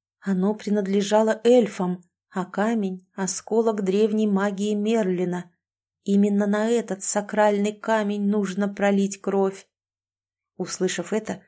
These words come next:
я настолько перепугалась, что вскрикнула, дернулась всем телом, и мощный порыв моей магии оттолкнул от меня шар — да так быстро, что я даже не поняла, как мы разъединились.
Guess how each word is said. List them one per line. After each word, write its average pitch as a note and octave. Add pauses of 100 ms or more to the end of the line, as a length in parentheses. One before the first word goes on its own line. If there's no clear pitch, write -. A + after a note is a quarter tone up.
(140)
я F#3+
настолько G3+
перепугалась, G3 (240)
что -
вскрикнула, G3 (200)
дернулась G3
всем A3
телом, G3+ (300)
и G3+
мощный G#3
порыв G#3+
моей G#3
магии G#3+
оттолкнул A3+
от F#3+
меня G3
шар — G3+ (300)
да G3+
так G3+
быстро, A#3
что -
я A#3
даже A#3
не A#3+
поняла, A#3+
как A#3
мы A3
разъединились. G#3